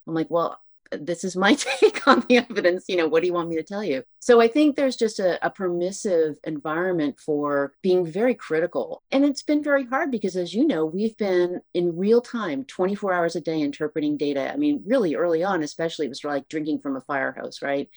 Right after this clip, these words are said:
So lots of opportunities to criticize us for our interpretation, but really just trying to take a deep breath and recognize that everybody was working very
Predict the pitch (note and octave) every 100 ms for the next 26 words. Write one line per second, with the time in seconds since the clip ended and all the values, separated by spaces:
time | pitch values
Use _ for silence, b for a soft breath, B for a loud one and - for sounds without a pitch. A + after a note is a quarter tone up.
0 | b b b b - G3+ G#3+ A#3+ C4+ A3+
1 | G3+ F3+ G#3 G3+ D#3 D3+ - D#3+ E3 E3
2 | E3 D3+ D3 - C#3+ C#3+ - - D#3 -
3 | D3 C#3+ D#3+ - F#3 G#3 A3 D#3 F#3 D3+
4 | G3 B3+ C#4+ B3+ G#3 F#3 F3 - F3 F3
5 | F3 F3 - F3+ G3+ F#3 F3+ D#3+ D#3 D3+
6 | - D#3+ E3 E3 D#3+ D3 C#3+ C#3 E3+ F#3
7 | E3+ E3 D3+ D3+ D3+ D#3+ C#3+ C#3+ C#3